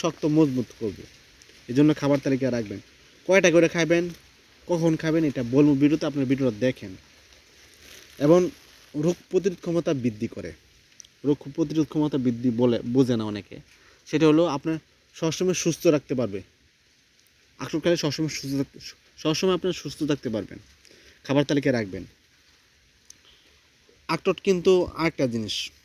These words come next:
সেটা হলো আপনার দিন দিন যে বয়স্ক যে ছাপটা, এটা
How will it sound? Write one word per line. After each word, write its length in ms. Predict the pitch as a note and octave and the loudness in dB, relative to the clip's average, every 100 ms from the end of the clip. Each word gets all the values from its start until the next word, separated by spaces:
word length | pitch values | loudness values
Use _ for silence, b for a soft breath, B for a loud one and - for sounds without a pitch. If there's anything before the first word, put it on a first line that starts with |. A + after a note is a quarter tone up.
| _ - | _ -4
সেটা 240 | D3 C3+ | 0 4
হলো 160 | D3 D#3 D3 - _ _ _ _ _ _ _ _ _ _ _ _ | 4 4 0 -8 _ _ _ _ _ _ _ _ _ _ _ _
আপনার 280 | - - D3+ C3+ - _ _ | -14 0 0 0 -6 _ _
দিন 300 | B2+ B2+ D#3+ E3 | -10 4 4 6
দিন 120 | E3+ E3+ D#3+ - _ _ _ _ _ - | 2 0 -2 -10 _ _ _ _ _ -4
যে 180 | B2 D3 G#2+ | 4 4 4
বয়স্ক 320 | B2+ D#3 D#3+ - E3 | 0 2 2 0 2
যে 80 | D#3+ - | 2 0
ছাপটা, 360 | C#3+ - D3 E3+ G#3+ | -6 -4 -10 -10 -12
এটা 140 | C#3 | -12